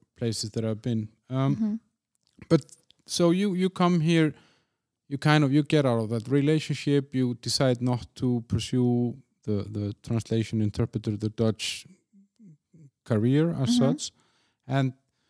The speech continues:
Speaker 1: but at that time, you're already involved in music somehow, or, or, or did that just start here?
Speaker 2: Um, well,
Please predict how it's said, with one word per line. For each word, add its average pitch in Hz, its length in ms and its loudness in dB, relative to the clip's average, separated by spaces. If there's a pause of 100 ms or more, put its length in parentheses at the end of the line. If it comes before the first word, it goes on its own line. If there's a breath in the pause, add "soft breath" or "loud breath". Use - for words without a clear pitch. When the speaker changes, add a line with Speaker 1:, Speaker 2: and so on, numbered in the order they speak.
(160)
Speaker 1:
but 151 140 2
at 185 200 2
that 185 220 -2
time, 156 360 6
you're 139 160 2
already 151 400 4
involved 143 420 2
in 117 140 2
music 107 340 -4
somehow, 110 460 -4
or, 107 200 -4
or, 110 320 -2
or 113 200 -4 (100)
did 120 160 -4
that 131 160 -2
just 135 200 -2
start - 280 -4 (160)
here? 151 280 -2 (500)
Speaker 2:
Um, 233 840 2 (280)
well, 208 320 -4